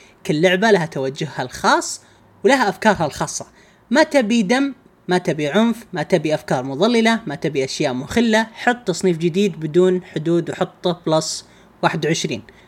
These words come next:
وشدد على أنظمة البيع، لأن اللي بيجي يشتري ما راح يشوف تصنيف واحد وعشرين، بيكون واعي، لأن، لأنه بيكون كبير في السن وما راح يكون واعي للهرجات الجديدة. اللي جاي يستمتع باللعبة ما هو، ما يعني، منجبر يعني خلف أفكار غريبة زي هذه.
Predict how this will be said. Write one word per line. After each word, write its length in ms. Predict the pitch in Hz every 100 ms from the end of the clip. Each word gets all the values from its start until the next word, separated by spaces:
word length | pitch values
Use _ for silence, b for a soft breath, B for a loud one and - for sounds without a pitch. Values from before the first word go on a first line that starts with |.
| B -
وشدد 520 | 139 196 170 208 165
على 180 | 160 151
أنظمة 440 | 180 180 175 170 143
البيع، 480 | 135 160 175 180
لأن 340 | 156 143 156 147
اللي 220 | 139 139
بيجي 440 | 135 190 190 220
يشتري 560 | 240 - - 240 240 233 B B _ -
ما 220 | 190 214
راح 200 | 247 -
يشوف 260 | 196 - 202
تصنيف 360 | 180 165 165 165
واحد 180 | 131
وعشرين، 520 | 135 139 - 190 202 190
بيكون 500 | 170 170 - 180 160
واعي، 420 | 165 156 160 156
لأن، 220 | 151 147
لأنه 160 | 151 160
بيكون 260 | 170 196 185
كبير 240 | 175 180
في 80 | 156
السن 260 | - 208
وما 100 | 190
راح 140 | 196 160
يكون 160 | 165
واعي 380 | 175 180 160 165 B B B
للهرجات 560 | 165 151 165 156 151 160
الجديدة. 400 | 143 143 127 139 b b b
اللي 120 | 196
جاي 180 | 185 202
يستمتع 380 | 180 208 196 151
باللعبة 480 | 151 165 208 196 190
ما 160 | 202
هو، 420 | 208 190 208 208 202
ما 220 | 170 151
يعني، 240 | 139 139 147
منجبر 540 | 196 180 165 190 185
يعني 240 | 147 147
خلف 400 | - 170 151 -
أفكار 420 | - 165 - 160 143
غريبة 340 | 151 147 139
زي 140 | 131
هذه. 300 | 123 120 -